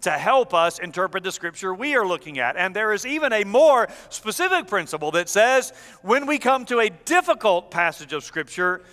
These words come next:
we use the clearer portions of Scripture to help us interpret the more difficult ones. And clearly, this is one of those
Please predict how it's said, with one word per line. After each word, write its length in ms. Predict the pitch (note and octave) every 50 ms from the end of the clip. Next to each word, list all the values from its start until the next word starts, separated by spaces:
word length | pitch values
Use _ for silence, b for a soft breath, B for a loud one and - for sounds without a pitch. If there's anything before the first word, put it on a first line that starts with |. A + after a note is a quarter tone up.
| B B B B B
we 220 | D#3 E3+ A#3 B3 A#3
use 400 | G#3+ A3 B3+ C4+ C4+ B3+ G3 E3+
the 180 | F3+ G#3+ G3+
clearer 540 | - - - C#4 F4 F#4 F#4+ F#4 D4 G#3 F3
portions 560 | - - F3 F3 E3 - - D#3+ D#3 C#3+ -
of 140 | D#3 C#3 -
Scripture 580 | - - D3 C3+ B2 - - E3+ E3+ E3+ E3+ E3+ B B B B B
to 60 | - F4+
help 420 | E4 F#3 D#3 F3 G3 G#3 G3+ -
us 200 | A#3 A3+ - A#3
interpret 480 | A3+ G3+ - E3+ D3 C3+ - E3+ F#3 F3+
the 100 | E3+ E3+
more 200 | F#3+ G3+ G#3+ G#3+
difficult 440 | E4 F#4 A3+ A3 E3 E3+ D3+ B2
ones. 300 | A#2 A2+ G#2+ F2+ - -
And 220 | G3+ F3+ F3+ D#3 -
clearly, 420 | - - F3 G3 A#3 C4+ C#4+ B3+
this 320 | F3+ C3+ E3+ G#3+ A3+ - A3+
is 160 | B3+ C4+ G3
one 220 | F3 F#3+ G#3 A3
of 100 | A3+ G3
those 360 | D3+ D3+ D#3+ F#3+ G#3 G3+ -